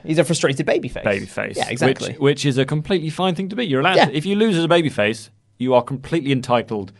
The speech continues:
Speaker 2: to be as frustrated as you like. And, I mean, people get frustrated. I don't think they're gonna start beating up Kofi Kingston.
Speaker 1: No, exactly, yeah. Uh, spoilers, God.
Speaker 2: Oh, sorry.
Speaker 1: Uh, Miz runs into the New Day backstage later on in the show.
Speaker 2: Mm.
Speaker 1: Uh,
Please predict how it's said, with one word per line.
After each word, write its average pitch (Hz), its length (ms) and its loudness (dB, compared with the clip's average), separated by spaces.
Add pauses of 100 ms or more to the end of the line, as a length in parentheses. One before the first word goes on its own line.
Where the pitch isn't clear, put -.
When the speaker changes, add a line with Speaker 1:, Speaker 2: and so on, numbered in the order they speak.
(140)
Speaker 2:
to 117 60 -10
be 110 120 -2
as 101 80 -4
frustrated 123 420 -2
as 107 80 -6
you 107 80 -4
like. 101 320 0 (400)
And, 113 480 0 (440)
I 120 100 0
mean, 120 180 0
people 139 240 -2
get 139 160 -2
frustrated. 156 360 -4
I 123 60 -2
don't 143 200 0
think 143 140 -4
they're 123 100 -4
gonna 117 200 0
start 117 300 0 (400)
beating 127 320 2
up 131 160 -4
Kofi 139 260 0
Kingston. 135 540 -2 (380)
Speaker 1:
No, 196 180 10 (180)
exactly, 139 460 2
yeah. 113 200 2 (400)
Uh, 120 200 0
spoilers, 131 540 -4
God. 143 320 -6
Speaker 2:
Oh, 107 280 4
sorry. 160 460 8
Speaker 1:
Uh, - 20 -4 (360)
Miz 214 300 6
runs 214 220 6
into 190 220 6
the 165 120 6
New 202 220 6
Day 151 160 10
backstage 139 360 0
later 151 360 2
on 143 80 4
in 131 80 2
the 127 60 0
show. 117 420 2
Speaker 2:
Mm. 117 320 -2
Speaker 1:
Uh, 131 480 6